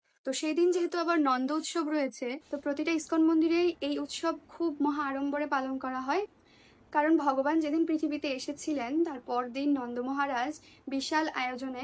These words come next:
গ্রামবাসীদেরকে ভোজন করিয়েছিলেন। তো সেই ভাবধারা, সেই ভাবটাই হৃদয়ে প্রকাশ করে ভক্তরা তাদের মন্দিরে এবং তাদের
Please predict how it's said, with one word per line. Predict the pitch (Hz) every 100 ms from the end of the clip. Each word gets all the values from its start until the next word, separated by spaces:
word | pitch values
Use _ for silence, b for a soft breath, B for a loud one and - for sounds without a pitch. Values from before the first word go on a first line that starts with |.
| 311
গ্রামবাসীদেরকে | 277 247 240 240 254 254 247 269 233
ভোজন | 247 247 247
করিয়েছিলেন। | 240 214 214 214 214 220 B B B
তো | - 320
সেই | 339 330 330
ভাবধারা, | 302 294 262 294 294 311 302
সেই | - 269 269 277 247
ভাবটাই | 262 - - 269 269 277 - 254
হৃদয়ে | 247 262 262
প্রকাশ | 262 247 254 -
করে | 269 320 381 B B B
ভক্তরা | 269 254 - 277 254 262 311 - _ - -
তাদের | 254 233 240 240
মন্দিরে | 247 254 247 247 247 247 _ -
এবং | 220 233 240 233
তাদের | 233